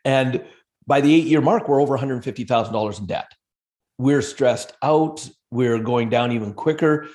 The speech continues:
We don't know what we, we can do. And that's when we were actually introduced to personal development for the first time. And we learned, first of all, in a three-day training, why we spent money the way we did based on our beliefs, how we were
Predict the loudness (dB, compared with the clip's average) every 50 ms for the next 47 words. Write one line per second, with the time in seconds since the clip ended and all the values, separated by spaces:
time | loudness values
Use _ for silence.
0 | -20 _ _ -4 0 0 0 2 2 0 0 0 0 -2 -4 -4 -4 -8 -10 -10
1 | -6 -4 -2 -2 -4 -4 -6 -6 -4 -2 0 2 2 0 0 -4 -10 _ _ _
2 | _ _ _ _ _ -4 0 0 0 0 0 0 0 0 2 2 0 0 -2 -2
3 | -4 -4 -4 -6 -8 -6 -4 -4 -4 -4 -6 -12 -8 -8 -8 -6 -6 -6 -6 -4
4 | -4 -2 -2 -2 -2 -4 -6 -6 -8 -8 -8 -8 -6 -6 -6 -6 -6 -10 -10 -8
5 | -8 -8 -10 _ _ _ _ _ _ _ _ _ -4 -2 0 0 0 0 0 0
6 | 0 2 2 2 0 0 -2 -6 -16 -20 _ _ _ _ _ _ _ _ _ -2
7 | -2 -2 -2 0 0 2 2 2 2 2 0 0 -2 -2 0 0 0 2 2 0
8 | 0 0 -4 -6 -8 -6 -4 -2 -2 -2 -4 -6 -10 _ _ _ _ _ -8 -2
9 | 0 0 2 2 0 -2 -2 -4 -2 -4 -4 -2 -2 -4 -4 -4 -4 -2 -2 -2
10 | -2 -4 -6 -8 -8 -8 -8 -10 -10 -14 _ -4 -2 -2 0 0 0 -2 -2 -2
11 | -4 -6 -4 -4 -2 -2 -2 -2 0 0 -2 -2 -6 -12 -18 _ -14 -6 -2 -2
12 | 0 0 0 0 0 0 -2 -4 -8 -12